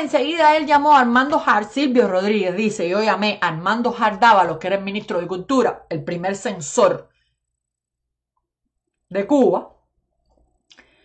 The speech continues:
para decirle lo que habíamos hecho y tuvimos su aprobación". Silvio, eso que tú hiciste no fue una, un gesto de amor y de apoyo con tu amigo Mike Porcel.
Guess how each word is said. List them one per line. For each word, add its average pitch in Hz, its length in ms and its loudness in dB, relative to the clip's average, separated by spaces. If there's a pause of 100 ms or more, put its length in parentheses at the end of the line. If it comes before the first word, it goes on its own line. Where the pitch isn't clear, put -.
(680)
para 208 240 0
decirle 226 440 -2
lo 233 140 2
que 190 60 0
habíamos 240 380 0
hecho 285 320 0
y 220 100 -6
tuvimos 208 420 -2
su 214 140 -6
aprobación". 143 1040 -8 (440)
Silvio, 285 380 -2
eso 226 180 -2
que 240 100 0
tú 240 60 -4
hiciste 254 460 -6
no 226 240 0
fue 294 480 -2 (720)
una, 254 440 4
un 254 140 2
gesto 262 380 0
de 320 100 0
amor 240 640 0
y 240 100 0
de 220 120 2
apoyo 254 480 4
con 190 200 -6
tu 180 120 -4
amigo 170 520 -4
Mike 233 240 0
Porcel. 277 760 0